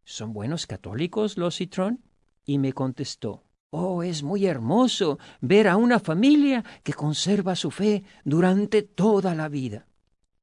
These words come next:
Él, por supuesto, no sabía la historia. Así es que, queridos hermanos, es posible encontrar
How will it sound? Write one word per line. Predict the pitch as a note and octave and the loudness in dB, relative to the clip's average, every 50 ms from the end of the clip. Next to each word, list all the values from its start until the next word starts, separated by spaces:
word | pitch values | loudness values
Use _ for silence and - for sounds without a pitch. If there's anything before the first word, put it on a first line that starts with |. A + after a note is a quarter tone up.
| _ _ _ _ _ _ _ _ _ _ _ | _ _ _ _ _ _ _ _ _ _ _
Él, | - C3 C3 B2+ A#2 | -4 -2 -2 -2 -2
por | B2 B2+ A2 | -4 -6 -4
supuesto, | - E3 C3+ B2+ B2+ B2 - D3 | -4 -4 -2 -2 -4 -2 -2 -2
no | C#3 A#2+ A2+ | -2 -2 -2
sabía | A2 - A#2 A2 G#2+ A2 A2 G2 G2 | -4 -4 -6 -6 -6 -6 -6 -6 -6
la | G2+ G#2 | -6 -8
historia. | A2 - - - F#3 F3 D#3 C#3 A#2+ - - _ _ _ _ _ _ _ _ _ _ _ _ _ _ _ _ _ _ _ _ _ _ _ _ _ _ _ _ _ _ _ _ _ _ _ _ | -8 -8 -4 -2 0 2 2 2 0 -2 -6 _ _ _ _ _ _ _ _ _ _ _ _ _ _ _ _ _ _ _ _ _ _ _ _ _ _ _ _ _ _ _ _ _ _ _ _
Así | - A3+ A3+ - - C#4+ C#4 C#4 C#4 | -4 -4 -4 -2 0 0 2 2 2
es | B3 - - | 2 0 -4
que, | - - F#3 F3+ F#3 F#3 E3+ - _ _ _ _ - | -6 -4 -2 -2 -2 -2 -4 -8 _ _ _ _ -8
queridos | - C#3 C#3 D3 D3+ D3 - - | -4 -2 0 0 0 -2 -2 -4
hermanos, | C#3 C#3 C3 B2+ A#2+ A#2+ A#2 A2+ A2 A2+ - - | -4 -2 -2 -2 0 -2 -2 -4 -4 -8 -8 -6
es | - G3 - | -6 -6 -6
posible | - - C#4 A#3 - - D#3+ D3 C#3+ C#3 D3 D3 D3 | -6 -6 -6 -4 -2 -2 0 0 0 0 0 -2 -2
encontrar | D#3 E3+ F#3+ F#3+ G3 G#3 G3+ F#3+ F#3+ - C3+ C3 B2 A#2+ A#2+ A#2+ C#3+ | -2 -2 -2 -2 -2 -2 -2 -2 -2 -2 -2 0 2 2 2 0 -2